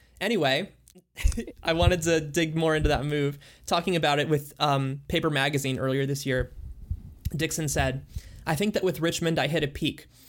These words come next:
It's really great to live there, and it's provided me with this comfort, but didn't allow me to really want to push myself. I think everybody around me was in that same mindset. It was hard to travel. It was hard to pay rent. In a city like that, it was sleepier and quieter." Case in point,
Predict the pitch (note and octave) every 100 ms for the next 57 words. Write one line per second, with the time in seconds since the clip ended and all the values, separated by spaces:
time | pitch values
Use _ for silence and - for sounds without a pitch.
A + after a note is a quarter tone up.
0 | - - D3+ E3 F#3 D#3 E3+ C#3+ D3+ D3
1 | C#3+ C#3 C3+ C#3+ C#3 E3 D#3 D#3 D#3+ D#3
2 | D3 D3 C#3+ - C#3+ C#3 A#2+ - D3 C#3+
3 | E3 E3+ D#3 D3 D3 C#3 D3 C#3+ C#3+ C#3
4 | C3+ C#3+ D3 C#3 B2+ C3+ - - - _
5 | - - D3+ D3 F#3+ D#3 E3 D#3 D3+ D3
6 | C#3+ D3 C#3+ C#3 C#3+ C#3 C3+ D3 C#3 C3+
7 | C3 C3+ - A2+ - _ D#3+ D#3 E3 F3
8 | F3 E3+ D#3+ C#3 C3+ A#2+ D#3 C#3+ E3+ C#3
9 | D#3+ C#3+ C3+ C3+ G#2 C3 - - - E3+
10 | D#3+ D#3 F3+ F3+ D#3+ - C#3 C3 C#3+ -
11 | E3 D#3 D#3 C#3+ C3+ C#3+ B2+ C3 A#2+ A2+
12 | - _ _ _ _ _ _ _ _ -
13 | - G3 F#3+ D3+ D#3 C3